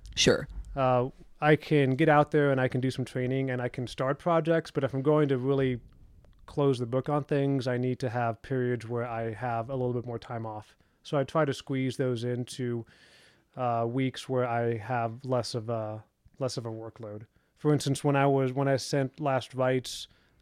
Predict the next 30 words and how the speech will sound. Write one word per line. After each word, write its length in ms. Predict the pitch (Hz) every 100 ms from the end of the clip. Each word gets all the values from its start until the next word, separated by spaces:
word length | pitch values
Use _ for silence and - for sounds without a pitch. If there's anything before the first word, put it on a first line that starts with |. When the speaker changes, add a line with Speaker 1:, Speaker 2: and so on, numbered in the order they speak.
| 135
Speaker 2:
I 140 | 131
was 360 | 127 123 120 151
on 220 | 143 135
an 80 | 123
elective 400 | 123 127 135 123
period 360 | 139 131 131
where 220 | 123 127 127
I 120 | 120
was 180 | 120 110
doing 200 | 135 127
a 40 |
lot 160 | 123 120
of 100 | 117
administrative 600 | 113 127 - 123 131 131
work 260 | 147 143
for 480 | - - 123 117 117 _ _ _ -
the 240 | 131 123 120
flight 320 | - 131 131
program, 540 | 147 143 147 147 147
which 280 | 135 135 -
I 420 | 131 127 127 127 - -
am 160 | 139 127
the, 240 | 131 127
uh, 240 | 120 117
one 160 | 113 131
of 60 | 127
the 80 |
medical 260 | 127 135 135
directors 340 | 135 135 151 -
for. 320 | 151 151